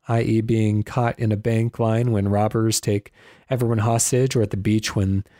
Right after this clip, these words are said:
a tsunami strikes. So the players must use their powers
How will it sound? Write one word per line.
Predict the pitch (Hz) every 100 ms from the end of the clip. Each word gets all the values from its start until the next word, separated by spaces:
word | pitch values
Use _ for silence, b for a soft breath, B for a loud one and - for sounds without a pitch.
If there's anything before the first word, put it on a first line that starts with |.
| b b
a | 123
tsunami | - 113 110 123
strikes. | 123 135 127 147 - - b b -
So | -
the | 131
players | - 139 147 139
must | 127 123 123
use | 123 151 135
their | 151 139
powers | - 139 135 135 131